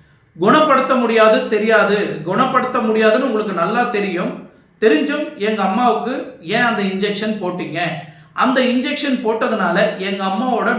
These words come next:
நுரையீரல் வந்து பாதிக்கப்பட்டிருக்கு, அவங்களோட நுரையீரலை வந்து டிரான்ஸ்பிளான்ட் பண்ணணும். So, இந்த மாதிரி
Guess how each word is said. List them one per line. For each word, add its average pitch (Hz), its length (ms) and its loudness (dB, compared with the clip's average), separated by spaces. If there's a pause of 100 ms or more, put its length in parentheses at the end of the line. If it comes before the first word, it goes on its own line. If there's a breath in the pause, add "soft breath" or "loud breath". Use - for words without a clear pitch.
(100)
நுரையீரல் 226 540 0
வந்து 185 200 0
பாதிக்கப்பட்டிருக்கு, 170 1300 -4 (380 loud breath)
அவங்களோட 220 380 4
நுரையீரலை 247 640 2
வந்து 196 240 2
டிரான்ஸ்பிளான்ட் 214 720 -4
பண்ணணும். 165 460 -2 (480 loud breath)
So, 269 360 4
இந்த 277 300 2
மாதிரி 294 680 0